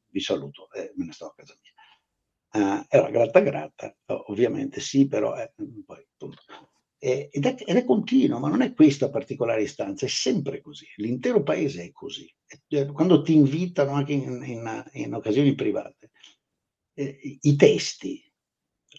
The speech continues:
che loro considerano gentili sono di un livello di, eh, formalità sussiegosa, che dici: "Ma perché devo leggere per cinque minuti prima di trovare la linea che mi dice: 'Guardi, le sto chiedendo se per favore volesse fare questo, il giorno tale, all'ora tale, per questo compenso'?"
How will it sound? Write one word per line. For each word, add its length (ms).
che 100
loro 200
considerano 420
gentili 600
sono 260
di 140
un 120
livello 480
di, 320
eh, 300
formalità 880
sussiegosa, 1120
che 140
dici: 240
"Ma 160
perché 300
devo 200
leggere 400
per 200
cinque 440
minuti 520
prima 300
di 100
trovare 340
la 140
linea 340
che 100
mi 120
dice: 220
'Guardi, 280
le 100
sto 140
chiedendo 340
se 80
per 140
favore 300
volesse 360
fare 300
questo, 340
il 60
giorno 260
tale, 220
all'ora 280
tale, 260
per 120
questo 220
compenso'?" 520